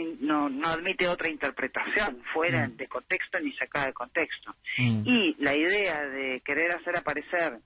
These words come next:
Speaker 1: esa frase como un tecnicismo que no lo entienden quienes no son profesionales del derecho,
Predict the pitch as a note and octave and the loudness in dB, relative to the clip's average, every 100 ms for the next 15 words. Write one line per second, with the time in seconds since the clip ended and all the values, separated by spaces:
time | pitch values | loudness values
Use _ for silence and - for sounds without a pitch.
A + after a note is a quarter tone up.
0 | - C#3+ - D3+ - F3+ D3 - B2+ A2 | -6 -4 -2 -2 0 0 -2 -6 -8 -8
1 | - _ _ - C#3 C#3 C#3 D#3 D#3+ D3+ | -10 _ _ -8 -4 0 2 2 0 0
2 | D3+ D3 C#3+ - G3 D#3 B2+ B2 A#2 - | 2 4 4 4 2 0 0 0 0 0
3 | C3 C#3+ D3+ D#3 D3+ D3 E3 E3 D#3+ D#3+ | 2 4 2 2 0 0 0 2 0 0
4 | D3+ C#3 - C#3+ C3 B2 D#3 - D#3+ D3+ | -2 -4 -2 -2 0 0 -2 0 -2 0
5 | C#3+ D3 - C#3+ D3+ C#3+ C#3 E3 F3+ E3+ | -2 -2 0 0 0 -2 -4 0 2 0
6 | - E3+ G3+ | 0 -2 -2